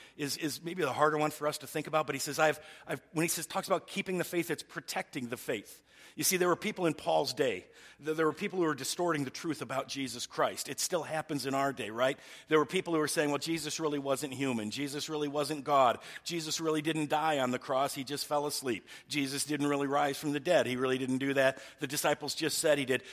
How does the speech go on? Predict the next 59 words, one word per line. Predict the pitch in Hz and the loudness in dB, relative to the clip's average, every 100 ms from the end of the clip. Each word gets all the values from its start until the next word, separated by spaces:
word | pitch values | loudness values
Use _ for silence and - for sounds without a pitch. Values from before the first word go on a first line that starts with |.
| - | 0
There | 160 | 4
were | 156 | 4
people | 151 202 202 | 4 0 2
who | 180 | 4
were | 156 | 4
distorting | 127 135 - 180 180 160 | 2 -2 0 2 2 2
the | 147 | 0
message | 156 - 135 | 0 -2 -8
of | 139 | -8
Christianity. | - 139 - 156 156 - 127 | -6 -6 -2 0 0 -2 -2
They | 123 | 0
were | 127 | 0
saying, | 156 127 - - - | 0 0 -2 -10 2
"You | 147 | 4
know | |
what? | 147 151 | 6 4
You | 127 | 2
have | 147 | 2
to | 147 | 2
obey | 135 143 139 | 0 2 2
all | 135 | 2
these | 123 147 147 | 2 -2 -2
rules, | 131 120 117 - - | -2 -2 -4 -10 -6
or | 135 | 0
you, | 135 139 | 0 0
you, | 135 139 | -2 0
you, | 135 120 | -4 -6
you | - 135 | -4 -4
can't | - 151 151 | 0 -2 -2
obey | 127 117 123 | -4 -2 -2
these | 123 143 131 | -2 -2 -2
rules, | 135 123 | -2 -2
or | 127 | -4
you | 120 | -2
don't | 135 139 | 0 0
have | 135 | 0
to | 143 | -2
obey | 127 131 | 0 -2
any | 139 156 | 0 2
rule." | 143 123 - - | 0 -2 -8 0
There | 165 | 0
were | |
people | 147 196 185 | 2 0 0
distorting | 147 147 - 170 156 | -2 -4 0 0 2
it, | 139 135 - - | 0 -2 -10 -8
and | 127 | -2
Paul | 156 147 | 2 2
says, | 156 147 | 0 -2
"You | |
know | 143 | 0
what? | 143 123 | 0 0
I | |
kept | - 156 - | -2 -6 -4
my | 123 | -2
hands | 135 123 | -2 0
on | 123 | -2
the | 113 | 0
real | 117 | -4
thing." | 110 117 101 | -4 -4 -6